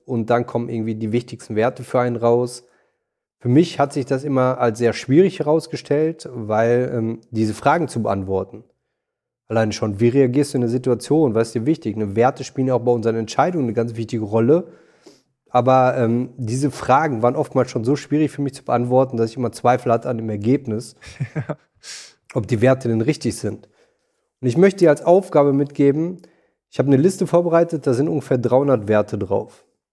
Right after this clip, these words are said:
Speaker 2: Dreihundert?
Speaker 1: Dreihundert.
Speaker 2: Okay.
Speaker 1: Dreihundert Werte.
Speaker 2: <laughs>
Speaker 1: Ne, und
Speaker 2: Ich wusste
Speaker 1: ich
Speaker 2: gar nicht, dass es so viele gibt.
Speaker 1: Ja, doch. Also die teilweise überschneiden die sich auch, teilweise sind's verwandte Begriffe, möglicherweise auch Synonyme, aber es gibt wirklich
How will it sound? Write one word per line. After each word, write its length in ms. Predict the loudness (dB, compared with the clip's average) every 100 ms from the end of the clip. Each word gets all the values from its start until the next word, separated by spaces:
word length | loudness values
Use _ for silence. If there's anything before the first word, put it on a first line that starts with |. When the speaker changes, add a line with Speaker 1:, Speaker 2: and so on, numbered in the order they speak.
| -18
Speaker 2:
Dreihundert? 800 | -4 -2 2 2 2 -2 -4 -4
Speaker 1:
Dreihundert. 800 | -2 0 0 0 -2 -4 -10 -20
Speaker 2:
Okay. 160 | -16 -6
Speaker 1:
Dreihundert 400 | 2 4 4 4
Werte. 320 | 2 0 -8 _ _ -14 -10
Speaker 2:
<laughs> 560 | -8 -6 -6 -8 -8
Speaker 1:
Ne, 160 | 0 2
und 140 | 4
Speaker 2:
Ich 60 | 2
wusste 60 | 4
Speaker 1:
ich 40 |
Speaker 2:
gar 60 | 4
nicht, 80 | 2
dass 80 | 0
es 40 |
so 60 | -4
viele 280 | -4 -2 -2
gibt. 360 | -4 -6 -8 _ _ -20 -14 -8 -8 -8 -14 _ -20 -20 -2
Speaker 1:
Ja, 360 | 4 4 4
doch. 340 | 0 0 -2 0
Also 260 | 2 2 2
die 240 | -2 -6
teilweise 480 | 0 2 4 4 2
überschneiden 420 | 0 0 0 0
die 40 | -2
sich 200 | -2 0
auch, 160 | 0
teilweise 420 | 2 0 2 0
sind's 200 | -2 -6
verwandte 520 | -4 -2 0 0 0 -4
Begriffe, 640 | -2 2 2 4 2 2 -2 _ _ _ _
möglicherweise 920 | -20 -10 -2 2 2 2 2 2 2
auch 80 | 0
Synonyme, 680 | 0 0 0 2 2 2 2
aber 240 | 2 2
es 120 | 2 0
gibt 340 | -8 -8 -20 -12
wirklich 540 | -2 0 0 -4 -12